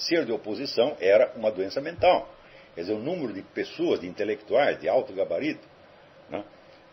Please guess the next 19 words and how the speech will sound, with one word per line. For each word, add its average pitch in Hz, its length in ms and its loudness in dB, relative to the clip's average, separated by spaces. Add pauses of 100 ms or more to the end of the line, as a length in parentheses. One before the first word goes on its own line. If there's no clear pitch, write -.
eh, 71 300 -14
que, 104 160 -12
que 107 220 -10
foram 101 400 0 (1700)
presos 143 300 2
em 113 40 -2
hospitais 104 480 2
psiquiátricos, 95 520 -2
declarados 107 500 2
loucos, 143 400 -2
é 90 200 0
assim, 87 220 -8
é 76 40 -8
milhares 113 480 2
e 80 40 -12
milhares 90 340 -4
e 123 40 -12
milhares. 78 340 -6
Então, 147 120 -2